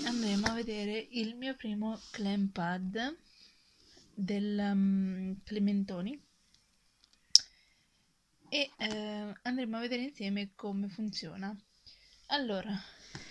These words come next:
il vero tablet educativo dei bambini,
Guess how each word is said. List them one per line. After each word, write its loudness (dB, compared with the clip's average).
il 0
vero 4
tablet -4
educativo 0
dei -2
bambini, -2